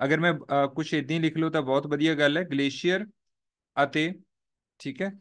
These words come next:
ਧਰੁਵਾਂ, ਪੋਲ ਹੁੰਦੇ ਆ ਜੀ ਧਰੁਵ, ਧਰੁਵਾਂ ਤੇ, ਅਹ, ਪਈ ਬਰਫ਼ ਜਿਹੜੀ ਹੈ, ਧਰੁਵਾਂ ਤੇ ਪਈ ਬਰਫ਼ ਪਿਘਲ ਜਾਵੇਗੀ, ਠੀਕ ਹੈ। ਇਹ ਲਾਈਨ ਤੁਸੀਂ ਇੱਦਾਂ ਲਿਖ ਸਕਦੇ ਹੋ, ਪਿਘਲ ਜਾਵੇਗੀ। ਸੋ ਤਿੰਨ ਹੀ ਬੜੇ ਮੇਨ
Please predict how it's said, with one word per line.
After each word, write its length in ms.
ਧਰੁਵਾਂ, 380
ਪੋਲ 240
ਹੁੰਦੇ 260
ਆ 40
ਜੀ 120
ਧਰੁਵ, 400
ਧਰੁਵਾਂ 400
ਤੇ, 420
ਅਹ, 360
ਪਈ 300
ਬਰਫ਼ 400
ਜਿਹੜੀ 340
ਹੈ, 100
ਧਰੁਵਾਂ 360
ਤੇ 120
ਪਈ 300
ਬਰਫ਼ 340
ਪਿਘਲ 260
ਜਾਵੇਗੀ, 500
ਠੀਕ 120
ਹੈ। 100
ਇਹ 60
ਲਾਈਨ 220
ਤੁਸੀਂ 220
ਇੱਦਾਂ 160
ਲਿਖ 160
ਸਕਦੇ 280
ਹੋ, 80
ਪਿਘਲ 360
ਜਾਵੇਗੀ। 460
ਸੋ 80
ਤਿੰਨ 300
ਹੀ 80
ਬੜੇ 220
ਮੇਨ 360